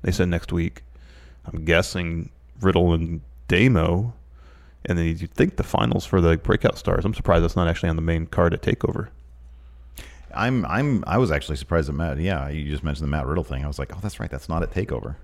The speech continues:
Speaker 2: I, man, I would have loved to have seen Matt Riddle versus Killian Dane at
Speaker 1: Oh, hell yeah,
Speaker 2: TakeOver.
Speaker 1: man.
Speaker 2: That'd be great. And then, yeah, the breakout thing. <clears throat> So what, what was officially announced for next week?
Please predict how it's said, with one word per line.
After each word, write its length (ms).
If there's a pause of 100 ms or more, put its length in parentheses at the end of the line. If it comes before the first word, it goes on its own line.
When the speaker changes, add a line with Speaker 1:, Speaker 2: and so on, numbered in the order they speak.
(1200)
Speaker 2:
I, 100
man, 300
I 80
would 100
have 80
loved 160
to 60
have 80
seen 140
Matt 140
Riddle 160
versus 320
Killian 340
Dane 160
at 40
Speaker 1:
Oh, 60
hell 200
yeah, 100
Speaker 2:
TakeOver. 60
Speaker 1:
man. 180 (180)
Speaker 2:
That'd 160
be 80
great. 340 (640)
And 160
then, 160
yeah, 220
the 100
breakout 460
thing. 260 (720)
<clears throat> 800 (720)
So 160
what, 200
what 120
was 140
officially 400
announced 240
for 60
next 220
week? 280